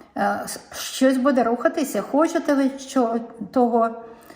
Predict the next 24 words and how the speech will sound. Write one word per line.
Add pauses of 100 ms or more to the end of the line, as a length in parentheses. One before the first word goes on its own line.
(180)
про
що
ви
тепер
думаєте,
чи
не
хочете
того. (760)
Але
рухатися
все
буде
вперед. (360)
І
краще
вам
буде
рухатися
з
тим,
що
рухається
вперед,